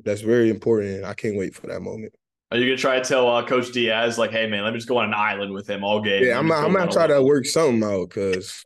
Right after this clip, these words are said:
Speaker 2: <laughs>
Speaker 1: I don't know. But my guy Johnny Dixon, I know my guy Johnny Dixon gonna be ready too, so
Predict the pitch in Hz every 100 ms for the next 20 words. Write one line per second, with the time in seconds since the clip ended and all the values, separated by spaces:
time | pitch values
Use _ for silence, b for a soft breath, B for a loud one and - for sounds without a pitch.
0 | _ _ 233 220 - 220 - 127 - 123
1 | 117 104 107 _ _ 117 127 127 139 139
2 | 127 131 131 117 143 143 120 113 101 127
3 | 135 117 113 110 113 110 107 110 117 113
4 | 107 107 104 104 98 - 110 - -